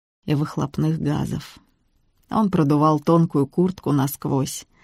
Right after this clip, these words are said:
и проникал мне прямо в сердце. Когда около десяти часов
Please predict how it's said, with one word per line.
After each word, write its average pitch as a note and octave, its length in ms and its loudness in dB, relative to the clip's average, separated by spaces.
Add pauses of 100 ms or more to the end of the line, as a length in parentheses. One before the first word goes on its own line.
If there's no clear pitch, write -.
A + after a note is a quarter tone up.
(180)
и - 80 -2
проникал D3 600 0
мне D3 200 -2
прямо C#3+ 440 -2
в - 60 -14
сердце. - 600 -10 (1200)
Когда E3 540 2 (260)
около E3+ 340 2
десяти D#3 480 2
часов - 580 -2